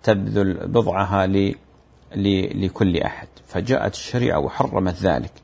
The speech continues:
وكان الزنا موجود في الجاهلية، ولذلك جاء لما بعث الله نبيه صلى الله عليه وسلم أبطل هذا الأمر، وحرم إكراه ال-، الإماء والجواري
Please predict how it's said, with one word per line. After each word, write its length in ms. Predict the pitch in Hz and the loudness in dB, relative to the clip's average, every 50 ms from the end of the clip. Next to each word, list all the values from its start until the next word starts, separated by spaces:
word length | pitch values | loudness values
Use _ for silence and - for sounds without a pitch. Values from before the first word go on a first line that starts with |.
| _ - - - - - - | _ -20 -20 -20 -20 -10 -10
وكان 360 | - - - 135 131 135 127 | -10 -2 0 2 2 4 4
الزنا 500 | 120 - - 107 101 107 123 127 123 110 | 2 2 0 -4 -4 -2 0 0 2 2
موجود 400 | 107 104 104 107 110 127 123 104 | 2 2 2 2 2 2 0 0
في 100 | - - | 0 -2
الجاهلية، 720 | 98 95 110 101 92 87 92 92 98 101 95 82 65 - - - - _ _ - - _ _ - _ _ _ - _ _ _ | -2 0 2 2 2 2 2 4 4 4 4 2 0 -4 -8 -16 -20 _ _ -20 -20 _ _ -20 _ _ _ -20 _ _ _
ولذلك 520 | - 92 95 98 101 110 107 98 92 - 95 | -6 -4 0 2 4 4 4 2 0 -2 -4
جاء 500 | 92 - 113 107 90 73 85 - - - | -2 0 2 2 2 0 -2 -2 -4 -4
لما 280 | 95 95 98 95 95 | -4 -2 0 0 0
بعث 340 | - 117 113 113 107 101 101 | 0 0 0 0 0 -2 -2
الله 460 | 98 110 107 98 95 90 87 92 - - - | -2 0 2 2 2 2 -2 -4 -6 -4 -2
نبيه 500 | 98 92 104 107 101 95 90 85 92 82 - | -2 0 0 0 0 0 0 -2 -2 -4 -6
صلى 260 | - - 98 101 98 | -4 -2 0 0 0
الله 160 | 95 95 98 | 2 2 2
عليه 120 | 95 90 | 2 2
وسلم 300 | - - 113 120 117 - - - | 0 0 0 0 -2 -4 -4 -4
أبطل 380 | - - - - - 113 104 | -6 -6 -2 -2 0 0 2
هذا 240 | 98 98 95 95 - | 2 0 -2 -2 -2
الأمر، 300 | - - 123 127 101 87 - - - - - - - - - _ - _ _ _ | -2 0 0 0 0 -2 -8 -14 -20 -20 -20 -20 -20 -20 -20 _ -20 _ _ _
وحرم 500 | - - - - 143 143 135 123 120 113 | -14 -4 -2 0 0 2 4 4 2 2
إكراه 440 | 110 - 104 - - 123 117 101 95 | 0 -2 -6 -2 0 2 2 2 2
ال-، 340 | 95 95 - 67 65 65 - - - - - - - - - - | 0 -2 -2 -2 -2 -4 -4 -6 -12 -20 -20 -20 -20 -12 -8 -6
الإماء 500 | - 90 87 98 101 107 113 113 104 76 | -4 -2 0 2 2 4 4 2 2 2
والجواري 760 | 65 87 90 85 - 95 95 107 113 110 104 98 95 85 - | 0 -2 -2 0 0 2 2 4 4 4 4 2 2 -2 -2